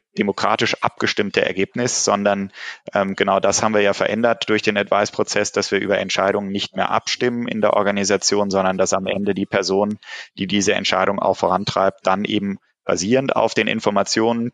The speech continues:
die dokumentiert werden, die in Gesprächen gesammelt werden, ähm, dann eben eine Entscheidung getroffen wird, die wiederum auch transparent gemacht wird, sodass die Kollegen dann entsprechend Bescheid wissen, ähm, äh, wie, wie das Ergebnis eben auch des Advice-Prozesses war.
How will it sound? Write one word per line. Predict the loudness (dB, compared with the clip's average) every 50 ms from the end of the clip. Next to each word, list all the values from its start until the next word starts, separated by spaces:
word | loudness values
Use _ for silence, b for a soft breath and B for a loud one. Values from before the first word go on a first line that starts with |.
| _ -4
die | -4 0
dokumentiert | 0 0 0 0 0 0 0 0 0 0 2 0 2 2
werden, | 2 2 2 2 0
die | 0 0
in | 0 -2
Gesprächen | -2 -4 -4 -2 0 2 2 2 0 0 -2
gesammelt | 0 0 2 2 2 2 0 0 0
werden, | 0 2 2 2 0 -2 -6 B B B B B B B B -2
ähm, | 0 2 2 2 0 -2 -4 -6 -10 b b b b b _ _
dann | 0 0 0 0
eben | 0 -2 -2 0 0 0
eine | 0 0 0 0
Entscheidung | -2 0 0 0 2 2 0 0
getroffen | -2 -4 -2 -2 -2 -2 -2 -2 -2
wird, | -4 -4 -2 -2
die | -2
wiederum | 2 2 2 2 2 2 2
auch | 2 2 0
transparent | 0 -2 -2 -2 -2 -2 -2 0 0 0 0 -2
gemacht | -2 0 2 2 0 0 0 0
wird, | 0 0 2 2
sodass | 0 2 2 0 0
die | -4 -4
Kollegen | -2 0 0 0 0 -2 0
dann | 2 2 2 2 0 -2
entsprechend | -4 -2 -4 -2 -2 -2 -4 -4 -8 -8
Bescheid | -6 -2 -2 0 -2 -2 -2 -2
wissen, | 0 0 0 -2 -2 -8 B B B B B B B _ 0
ähm, | 2 2 2 0 0 -2 -2 -4 -6 -6 _
äh, | -4 -2 0 0 0 -2 -4 _ _ _
wie, | -4 -2 -2 -2 -2 -2 0 0 0 -2 -2 0
wie | 0 2
das | 2 2 2
Ergebnis | 0 0 -2 -2 -2 -2 -2 -2 -2 -2
eben | -2 -2 -2
auch | -2 -4 -2
des | -2 -2 -2 -2
Advice-Prozesses | -2 -2 -2 -2 -2 -4 -4 -6 -4 -2 -2 -2 0 -2 -2 -2
war. | -2 -4 -4